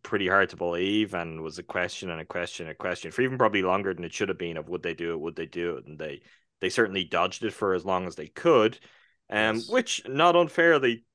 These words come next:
Speaker 1: through
Speaker 2: And it
Speaker 1: the,
Speaker 2: didn't,
Speaker 1: through the
Speaker 2: it didn't
Speaker 1: lens of
Speaker 2: happen.
Speaker 1: when it's gonna happen, we're gonna be in it for quite a while, so we wanna make sure that we're not going in too early so that repeater tax doesn't cripple us. Now, the reality is
Speaker 2: Also,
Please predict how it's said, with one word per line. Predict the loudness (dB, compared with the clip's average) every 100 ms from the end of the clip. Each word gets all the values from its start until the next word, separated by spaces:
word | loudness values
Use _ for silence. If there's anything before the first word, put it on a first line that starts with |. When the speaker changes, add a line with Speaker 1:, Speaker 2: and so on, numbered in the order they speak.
| -10
Speaker 1:
through | 0 2 2
Speaker 2:
And | 6
it | 8 8
Speaker 1:
the, |
Speaker 2:
didn't, | 6 2 0
Speaker 1:
through | 2 6 8
the | 10
Speaker 2:
it | 10
didn't | 10 8
Speaker 1:
lens |
of |
Speaker 2:
happen. | 8 8 10 8 6 4 -4 -14 _
Speaker 1:
when | 4 4 4
it's | 0
gonna | 0 0 0
happen, | 0 2 2 0 -4 -6 -12 _ _ _ _ _ _ _ _ _ _ _
we're | 2 4
gonna | 6 4 4
be | 2 2
in | 4
it | 2
for | 0 -6
quite | 2 4 4
a |
while, | 4 4 6 6 2 -2 -6 -12
so | 0 6 6
we | 6 4
wanna | 4 4
make | 2 0 0
sure | 4 4 6 2
that | 0 -2
we're | -2
not | -2 -2
going | 0 0 0
in | -6
too | -6 -4
early | -2 -2 -2 -4
so | -4
that | -4
repeater | -4 -4 -2 0
tax | -2 -4 -6
doesn't | -12 -12
cripple | 0 2 2 -6
us. | -12 -2
Now, | 0
the | 2
reality | 4 6 6 8
is |
Speaker 2:
Also, | 10 10 8 6 8 6